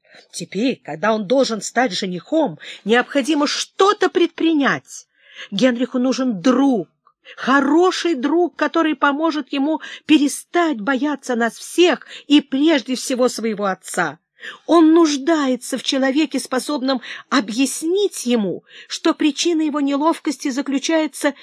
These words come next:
в отсутствии веры в себя, что преодолеть последствия испанского заточения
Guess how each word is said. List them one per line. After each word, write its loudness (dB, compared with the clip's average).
в -4
отсутствии 2
веры 6
в -8
себя, -4
что 0
преодолеть 0
последствия -2
испанского -4
заточения -2